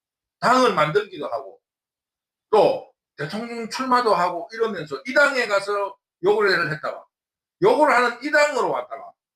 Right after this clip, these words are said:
다시 이 당을 욕을 하며 다시 이 당을 가는 이런 태도에 대해서 국민들은 그것을 순진하고 원칙주의라고 평가하는 거에 대해서 북두 시민혁명군은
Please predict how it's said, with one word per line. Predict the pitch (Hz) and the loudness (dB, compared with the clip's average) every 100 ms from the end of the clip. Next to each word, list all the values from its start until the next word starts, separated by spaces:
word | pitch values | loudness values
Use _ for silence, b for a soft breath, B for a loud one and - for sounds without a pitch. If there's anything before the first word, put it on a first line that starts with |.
| _ _ _ _ - | _ _ _ _ -2
다시 | 254 311 294 240 247 | 0 2 0 -6 0
이 | |
당을 | 254 254 240 202 | 4 4 4 2
욕을 | 214 220 | 2 2
하며 | 202 208 196 190 | 0 0 -2 -2
다시 | 233 285 285 277 - | -2 -2 -2 -4 -6
이 | 262 | 2
당을 | 240 240 233 - | 2 2 -2 -6
가는 | 160 185 185 - | -10 -10 -10 -10
이런 | 294 302 311 302 294 | -4 -2 -2 -6 -6
태도에 | - 220 254 277 277 | 0 2 2 0 2
대해서 | 185 156 143 131 - - _ _ _ _ - | 0 0 0 0 0 -4 _ _ _ _ -6
국민들은 | 240 262 262 247 202 165 156 | -4 -2 0 4 4 2 -2
그것을 | 175 185 - 233 226 160 - _ _ _ | -6 -2 0 2 2 2 -6 _ _ _
순진하고 | - - 165 190 190 233 240 226 165 | -20 -12 -8 -8 -2 2 4 4 4
원칙주의라고 | 170 302 - 254 - 233 240 214 190 185 185 - | 4 2 -2 -6 -8 -8 -4 2 4 4 -2 -4
평가하는 | 214 220 170 151 151 151 | -12 -2 -2 0 -4 -2
거에 | 135 - | -2 -4
대해서 | 117 - - 104 - - _ _ _ _ _ _ _ _ _ _ | -10 -8 -8 -6 -8 -12 _ _ _ _ _ _ _ _ _ _
북두 | - 190 247 233 | -14 -8 -6 -4
시민혁명군은 | - 165 202 220 214 220 220 214 208 226 - | -4 -4 -2 -2 -2 -2 -2 -4 -2 -2 -2